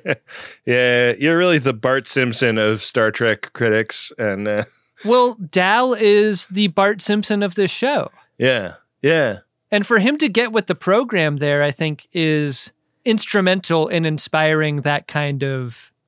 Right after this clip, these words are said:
Speaker 2: thinking in a child, you know? Like, if he can have fun and also go to school,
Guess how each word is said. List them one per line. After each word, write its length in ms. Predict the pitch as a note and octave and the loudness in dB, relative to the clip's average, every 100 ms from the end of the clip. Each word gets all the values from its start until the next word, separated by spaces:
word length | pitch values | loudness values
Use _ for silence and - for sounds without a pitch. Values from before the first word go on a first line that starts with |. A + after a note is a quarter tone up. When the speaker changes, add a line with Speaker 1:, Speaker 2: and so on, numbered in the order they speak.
| _ - | _ -4
Speaker 2:
thinking 380 | D#3+ D3+ D3 | -2 0 -2
in 100 | C#3 | -2
a 80 | C3 | -6
child, 540 | B2 D3+ C#3+ A#2 A#2 - | -2 0 0 -4 -10 -14
you 140 | - C#3+ | -8 -6
know? 300 | C3 C3 B2 - | -4 -6 -8 -6
Like, 220 | C#3+ - | -4 -4
if 140 | - | -6
he 160 | - F#3+ | -2 -2
can 360 | E3+ D#3+ D3+ - _ _ _ _ - | 0 0 -2 -8 _ _ _ _ -6
have 280 | F#3+ F3 E3 | 0 0 -2
fun 400 | - E3 D#3+ D#3 | 0 2 4 2
and 140 | D3 | 0
also 460 | - D#3 D3 D#3+ C#3 | 0 0 0 0 0
go 180 | D3 | -2
to 100 | C3+ | -2
school, 600 | C3+ - D3 C#3 C#3 C3 | -6 -6 -4 -4 -4 -8